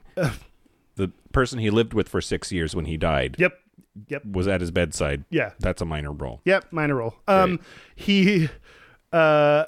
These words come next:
Speaker 1: oh, oh, his same-sex lover, um,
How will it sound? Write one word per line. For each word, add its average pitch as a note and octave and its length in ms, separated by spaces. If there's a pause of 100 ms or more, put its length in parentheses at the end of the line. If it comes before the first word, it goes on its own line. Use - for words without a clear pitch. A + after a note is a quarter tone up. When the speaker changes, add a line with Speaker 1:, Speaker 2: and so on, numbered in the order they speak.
(500)
Speaker 1:
oh, D#3+ 300
oh, D#3+ 280
his F3 520 (380)
same-sex F3 640
lover, C3 600 (320)
um, D#3 280